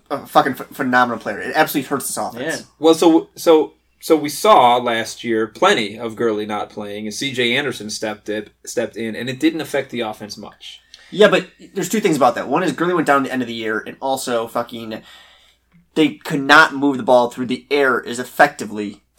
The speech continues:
Speaker 3: They hit a
Speaker 1: at the
Speaker 3: couple of,
Speaker 1: end of the year.
Speaker 3: they did hit a couple
Speaker 2: Yeah.
Speaker 3: of really
Speaker 2: They
Speaker 3: slow
Speaker 2: were
Speaker 3: games.
Speaker 2: running the ball well.
Speaker 1: Yes.
Speaker 3: They hit a
Speaker 2: But
Speaker 3: couple of really slow games, but some of those were Chicago and the weather, right?
Speaker 1: Yeah, he can't play in the fucking cold.
Speaker 3: Yeah.
Speaker 1: That's a problem.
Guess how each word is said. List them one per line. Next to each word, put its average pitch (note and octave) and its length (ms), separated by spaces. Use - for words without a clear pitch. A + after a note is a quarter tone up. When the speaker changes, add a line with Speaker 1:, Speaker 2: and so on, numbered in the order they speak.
Speaker 3:
They D3+ 160
hit D3+ 120
a - 20
Speaker 1:
at D3 80
the D#3+ 60
Speaker 3:
couple D#3 280
of, E3 60
Speaker 1:
end D#3+ 100
of D3 80
the C#3+ 60
year. C3 240
Speaker 3:
they C3+ 160
did C#3+ 80
hit D#3+ 80
a D3+ 40
couple C#3+ 280
Speaker 2:
Yeah. B2+ 80
Speaker 3:
of A2+ 40
really B2+ 200
Speaker 2:
They - 20
Speaker 3:
slow C3+ 280
Speaker 2:
were - 40
Speaker 3:
games. C#3+ 160
Speaker 2:
running F#3+ 180
the C3 60
ball A2+ 320
well. A2 300
Speaker 1:
Yes. C3 240
Speaker 3:
They B2 100
hit C3+ 120
a - 20
Speaker 2:
But - 80
Speaker 3:
couple C3 240
of B2 80
really C3 220
slow D#3 280
games, A#2+ 400
but A#2 180
some B2 200
of A#2+ 40
those B2 220
were A#2+ 100
Chicago A2+ 540
and A#2+ 80
the A#2 60
weather, A2 420
right? G#2+ 160
Speaker 1:
Yeah, E3 120
he F3 120
can't G#3+ 220
play F#3 140
in D#3+ 40
the C#3+ 60
fucking C3 220
cold. B2 260
Speaker 3:
Yeah. - 160
Speaker 1:
That's A2+ 120
a - 40
problem. F#2 340